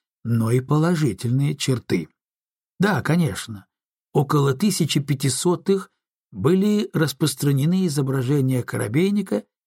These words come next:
связывавшие последнего с жадностью, обманом, пьянством, глупостью, похотью и ересью, греховностью в целом и даже с дьяволом. Но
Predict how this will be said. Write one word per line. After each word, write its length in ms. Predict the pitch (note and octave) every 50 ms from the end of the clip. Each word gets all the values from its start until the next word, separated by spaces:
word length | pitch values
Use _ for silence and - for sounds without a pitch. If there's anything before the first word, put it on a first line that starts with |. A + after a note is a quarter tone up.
| _ -
связывавшие 1040 | - - A#2 G#2 C3 E3+ F#3+ G3 F3 F3+ F#3 F#3+ F#3 E3 - - - F3+ F#3 F3+ F3
последнего 920 | - C#3+ C#3+ B2 - - C#3 D#3+ F3+ E3+ D3+ C3+ C3 B2+ A#2 A2+ A2 G#2
с 40 | F#2+
жадностью, 1040 | G2 G2+ G2+ A2+ C3+ B2 A2 A2 A#2 B2+ C#3+ D3 - - - - F3 F#3 F3+ F3+ F#3 - _ _ _ _ _
обманом, 920 | - D3+ E3+ C#3 A#2 A#2+ B2 B2 A#2+ A2+ A2 A2+ B2 C#3+ E3 F3 F#3 F3+ D#3+
пьянством, 960 | - - A#2 G2+ G#2 A#2+ A2+ A2 A2 A2 A#2+ B2 - - - E3 E3+ F3+ F3+
глупостью, 880 | C#3 A#2+ A#2 A#2+ A#2+ A#2+ A2 G#2 - C#3 D3 D3 - - - F3 F3+ F3+
похотью 880 | F#3 - B2+ C3 D3 C#3 - - F3+ F#3 - - F#3+ F#3+ G3 F#3+ F#3+ F#3+
и 160 | - - -
ересью, 1000 | G#2 F#2 F2 F2 F#2 A#2+ D3+ E3 E3 F3+ E3+ D#3 - - F3 F3+ F3+ F#3 F#3 F#3 _ _ _ _ _ -
греховностью 1120 | - G#2+ B2 C#3+ C#3 - - F#3+ G#3+ G#3+ G3+ G3 F#3 F#3+ F#3 D#3+ - - - - F#3 E3
в 80 | C3
целом 560 | - - - F3+ G3 G3+ G3 G3 F#3+ F#3 F3+ E3
и 80 | D#3+
даже 500 | D3 D3+ E3 E3 D3+ C#3+ D3 D3+ D3+ - _ _ _ _ -
с 180 | B2 G#2+ G2
дьяволом. 800 | G2+ G#2 A2+ A2+ G#2+ A2 A2+ - F#2 F2+ F2 E2 F2+ F#2+ - - _ _ _ _ _ _ _ _ _ _ -
Но 360 | - B2 D#3+ F#3 G3 - -